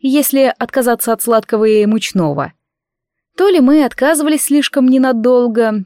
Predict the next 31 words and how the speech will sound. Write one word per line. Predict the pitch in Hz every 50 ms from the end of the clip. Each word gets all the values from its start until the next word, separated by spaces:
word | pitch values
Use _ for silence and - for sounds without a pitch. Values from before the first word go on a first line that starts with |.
| _ _
то | - 285 370
ли | 392 370 381 330
дело | 208 185 214 240 262 269 254
еще | 240 202 190 196 - - 160 139
в | - -
чем-то, | - 151 160 160 - 190
но | 214 240
пятая | 240 - 226 - 240 214
точка | 190 214 240 - - -
только | - 190 202 196 - 220
росла, | 220 208 - 190 175 185 196 _ _ _ _ -
а | 208 208
вместе | 208 240 240 - - 240
с | 220 - -
ней | 269 311 359 311 _ _ -
росли | - 190 202 190 - - 233 302 339 311 _
раздражительность | - 180 196 185 160 175 160 160 160 233 294 294 - 269 240 233 220 214 - - -
и | 311 349 320 - -
желание | 175 170 165 190 185 170 160 185 233 254 208 202 196 190
убивать. | 190 185 160 175 160 151 156 156 - - - _ _ _ _ _ _ _ _ _ _ _ _ _
Всего | - - - 196 165 170 254 311
нас | 277 196 165 151 -
в | - -
кабинете | - 180 180 185 202 262 349 339 - 202
сидело | 185 - 185 175 165 220 247 262 247
семеро, | - - - 202 196 175 165 160 160 160 156 - - _ _ _ - - - -
и | 190 208
назывались | 233 233 226 254 330 349 320 - -
мы | 240 262 262
отделом | 247 220 190 180 202 214 262 302 277
закупок. | 247 208 214 196 196 - 202 185 - 185 190 _ - _